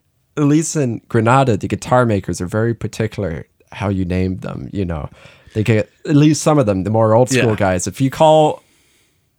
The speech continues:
Speaker 1: a luthier out there a guitar luthier, they are angry.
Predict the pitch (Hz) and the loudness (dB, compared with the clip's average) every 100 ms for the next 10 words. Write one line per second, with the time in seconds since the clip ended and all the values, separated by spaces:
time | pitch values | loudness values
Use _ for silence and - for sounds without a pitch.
0 | - 120 139 135 123 101 95 95 104 95 | -4 2 2 2 0 2 0 -2 -2 -2
1 | 90 - 110 113 104 92 - 92 80 - | -4 -4 -2 -2 -4 -6 -4 -4 -4 -8
2 | _ _ _ _ _ _ 110 101 78 53 | _ _ _ _ _ _ 0 0 -2 -8
3 | - _ 107 98 90 - 120 | -14 _ -2 -2 -4 -14 -16